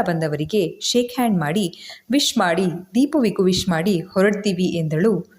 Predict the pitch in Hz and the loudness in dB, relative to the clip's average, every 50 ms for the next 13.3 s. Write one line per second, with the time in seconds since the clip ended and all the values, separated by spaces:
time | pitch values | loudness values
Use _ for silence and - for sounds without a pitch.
0 | _ _ _ _ _ _ _ _ _ - 196 196 180 190 190 170 175 - 196 190 | _ _ _ _ _ _ _ _ _ -2 -2 0 2 2 2 2 2 0 0 -2
1 | 170 180 - 170 160 - - 196 185 170 170 156 156 160 - 185 175 156 151 151 | -2 -2 -4 -8 -8 -6 -4 -2 0 0 0 -2 -2 -2 -2 -2 -2 -2 -2 -4
2 | 151 151 165 170 - - 196 175 165 147 151 147 147 143 139 151 - - _ _ | -4 -4 -4 -4 -2 -2 0 0 0 0 0 -2 -2 -2 -4 -6 -10 -18 _ _
3 | _ _ _ _ - - 139 170 185 220 214 156 139 156 190 185 - _ - 175 | _ _ _ _ -10 -6 -2 -2 0 0 0 0 0 -2 -6 -8 -8 _ 0 0
4 | 175 214 - 220 214 190 170 156 147 147 185 208 - - - - 165 160 170 190 | 2 2 2 2 2 2 2 0 0 -2 -2 -6 -8 -10 -8 -4 -2 0 0 0
5 | 165 151 165 165 - - 208 175 - - - - 165 160 165 156 160 - - - | 0 0 -2 -4 -2 -2 -2 -2 -2 -4 -6 -4 -2 0 0 -2 -2 -4 -8 -6
6 | 170 190 208 196 156 151 143 160 165 156 147 143 - 156 151 147 147 139 147 147 | -2 0 0 0 0 0 -2 -2 -2 -2 -4 -6 -4 -4 -2 -2 -2 -4 -6 -8
7 | - _ - _ - - - - - - _ - 196 190 196 247 247 202 202 185 | -8 _ -20 _ -20 -20 -20 -20 -20 -12 _ -2 0 2 2 2 2 2 2 2
8 | 165 - - - 175 208 262 294 254 202 185 170 156 143 143 143 - - - - | 2 0 0 0 2 4 4 4 4 2 2 0 0 -2 -4 -6 -8 -8 -6 -2
9 | - 269 277 277 285 226 185 151 156 143 - - 175 180 180 160 165 175 180 202 | 0 0 2 2 2 2 2 2 0 -4 -4 -4 -2 -2 0 0 2 2 0 0
10 | 180 - 196 185 170 175 165 156 151 151 156 147 151 160 160 185 208 185 180 - | -2 -2 -2 0 0 0 0 -2 -2 -2 -2 -2 -2 0 0 2 2 0 0 -4
11 | - - - - - - 196 208 247 294 - - 277 247 240 226 190 190 175 156 | -6 -16 -18 -12 -6 -2 0 0 2 0 0 0 2 2 2 2 2 2 0 0
12 | 147 - 160 175 185 165 - - - 165 170 170 165 165 160 165 147 - 170 165 | 0 -2 0 0 0 0 -2 -4 -4 -2 -2 0 0 -2 -2 -2 -2 0 0 0
13 | 156 160 156 175 175 165 | 0 0 -2 -2 -2 -4